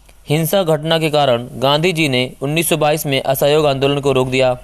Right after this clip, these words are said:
ए, गोरखपुर, बी, चंपारण, सी, चौरा चौरी, डी, कोई नहीं। दोस्तों, गांधी जी द्वारा गोरखपुर के, उत्तर प्रदेश के गोरखपुर जिले के चौरा चौरी स्थान पर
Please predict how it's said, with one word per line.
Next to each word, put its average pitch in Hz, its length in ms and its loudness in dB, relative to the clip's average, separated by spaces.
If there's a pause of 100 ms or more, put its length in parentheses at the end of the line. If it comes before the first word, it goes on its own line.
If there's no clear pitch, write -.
(720)
ए, 165 180 2
गोरखपुर, 151 580 0 (680)
बी, 165 280 2
चंपारण, 147 680 -2
सी, 170 420 -2
चौरा 143 320 0
चौरी, 151 400 0 (460)
डी, 147 220 2
कोई 131 240 2
नहीं। 131 280 -2 (400)
दोस्तों, 151 500 2 (640)
गांधी 151 320 2
जी 175 120 -2
द्वारा 131 440 2
गोरखपुर 156 560 0
के, 160 140 0
उत्तर 151 240 -2
प्रदेश 160 280 0
के 160 100 -4
गोरखपुर 147 380 0
जिले 156 220 0
के 160 80 0
चौरा 147 300 0
चौरी 147 260 0
स्थान 151 240 -2
पर 147 240 -2